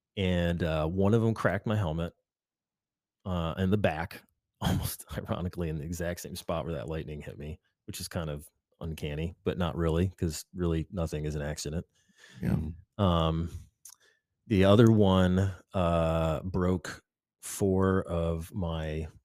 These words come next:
Speaker 1: lateral spinous processes on my T nine to T twelve.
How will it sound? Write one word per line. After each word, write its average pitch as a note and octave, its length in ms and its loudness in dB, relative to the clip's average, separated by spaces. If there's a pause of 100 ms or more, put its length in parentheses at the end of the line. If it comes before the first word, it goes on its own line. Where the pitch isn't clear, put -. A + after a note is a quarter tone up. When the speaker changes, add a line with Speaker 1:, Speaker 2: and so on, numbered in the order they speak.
(120)
Speaker 1:
lateral F2+ 520 2
spinous F2 420 -4
processes E2+ 760 -2
on D#2+ 100 0
my D#2 240 -4 (600)
T G#2 160 2
nine F2+ 260 6
to D#2+ 60 0
T F2+ 200 0
twelve. F2 480 0